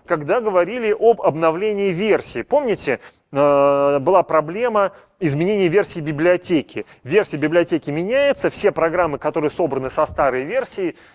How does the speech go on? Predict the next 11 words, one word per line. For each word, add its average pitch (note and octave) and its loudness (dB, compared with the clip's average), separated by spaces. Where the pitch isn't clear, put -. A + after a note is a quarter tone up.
эм, C3+ -6
э, C3 -18
они F3 0
хотят F3+ -2
старую, B3+ 0
а D3+ -2
библиотека E3+ 0
новая. A2 -8
Вот. C#3 0
Для D#3 2
обеспечения G#3 -2